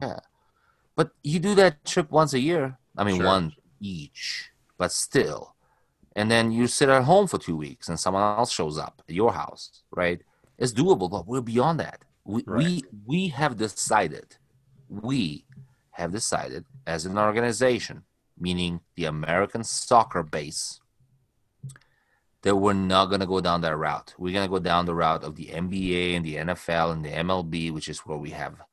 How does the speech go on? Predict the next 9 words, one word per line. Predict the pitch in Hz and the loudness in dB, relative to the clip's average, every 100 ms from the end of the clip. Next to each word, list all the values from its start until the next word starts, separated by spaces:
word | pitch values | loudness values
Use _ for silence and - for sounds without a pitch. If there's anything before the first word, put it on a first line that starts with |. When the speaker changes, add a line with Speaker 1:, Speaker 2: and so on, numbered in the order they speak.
| _ _ - | _ _ -12
Speaker 1:
divisions, | 76 73 104 107 113 110 - - - | -10 -2 0 0 -2 -4 -8 -12 -12
well, | - 90 | -8 -8
conferences, | - 110 117 120 131 117 - 113 107 - | -2 6 6 6 2 0 0 -2 -2 -6
and | 80 78 - _ _ _ _ - - | -8 -12 -14 _ _ _ _ -10 -4
<laughs> | 139 | 0
eventually, | 113 87 92 110 104 98 | 0 0 0 0 -2 -2
let's | 90 - | -2 -4
face | - 85 - | -4 -4 -2
it, | 92 | -6